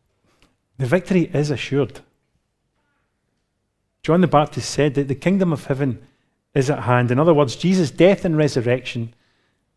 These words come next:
has defeated death and sin and ushered in the kingdom of heaven for those who repent and trust in Jesus. And Jesus is making that call, inviting us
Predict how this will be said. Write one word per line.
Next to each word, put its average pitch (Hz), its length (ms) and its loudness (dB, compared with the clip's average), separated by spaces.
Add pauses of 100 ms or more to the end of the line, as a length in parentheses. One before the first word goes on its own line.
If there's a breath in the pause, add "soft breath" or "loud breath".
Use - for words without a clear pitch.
(180)
has 135 140 -2
defeated - 540 -4
death 143 260 4 (100)
and 123 180 -4
sin 147 280 0
and 131 220 -2
ushered 156 360 -2
in 147 380 -4 (320 soft breath)
the - 60 -4
kingdom 131 360 0
of 113 120 -2
heaven 165 200 -2 (400)
for 127 120 0
those 143 400 0 (280)
who 139 120 0
repent 135 420 0
and 120 120 -8
trust - 300 -4
in 117 80 -2
Jesus. 117 420 -6 (1500 soft breath)
And 127 120 -6
Jesus 185 300 0
is 127 140 0
making 151 360 0
that 123 200 -4
call, 165 320 0
inviting 151 580 -2
us 123 360 -4